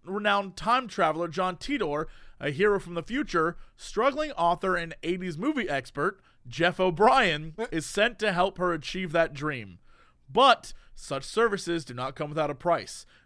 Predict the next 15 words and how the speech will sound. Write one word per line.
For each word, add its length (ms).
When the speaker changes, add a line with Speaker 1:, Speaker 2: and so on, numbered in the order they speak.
Speaker 1:
neither 280
for 140
Sarah 500
nor 400
for 120
her 140
knight 240
in 60
shining 380
armor. 400
Both 280
are 100
about 260
to 80
learn 560